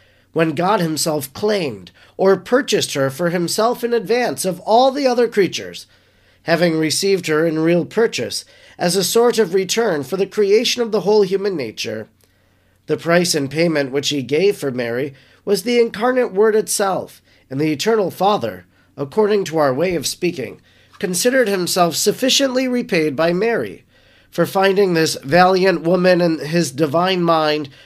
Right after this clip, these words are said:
he set such a value on her that he devoted his only Son to be at the same time his Son and hers, and the Son himself took from her human flesh and chose her as mother. Thus, this purchase price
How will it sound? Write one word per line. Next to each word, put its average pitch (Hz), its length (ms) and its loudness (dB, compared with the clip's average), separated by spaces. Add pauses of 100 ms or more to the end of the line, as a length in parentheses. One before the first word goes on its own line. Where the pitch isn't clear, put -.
(180)
he 180 160 -2
set 185 300 0
such 196 240 -2
a 196 80 0
value 180 420 0
on 160 240 0
her 131 160 -4
that 147 160 -2
he 165 140 -2
devoted 185 420 0
his 190 200 -2
only 233 300 -4
Son 135 460 -2 (320)
to 175 80 -6
be 202 180 4
at 240 120 2
the 220 100 0
same 220 300 0
time 180 340 -2
his 214 340 0
Son 151 280 0
and 160 140 -4
hers, 165 500 -4 (340)
and 160 160 -2
the 180 120 0
Son 240 260 2
himself 175 720 2
took 247 240 -2
from 156 280 -4
her 131 260 -2 (200)
human 254 400 0
flesh 147 380 0
and 175 220 -2
chose 233 340 0
her 208 140 2
as 196 160 -2
mother. 139 480 -6 (520)
Thus, 175 540 2 (240)
this 214 220 4
purchase 208 420 0
price 156 500 -2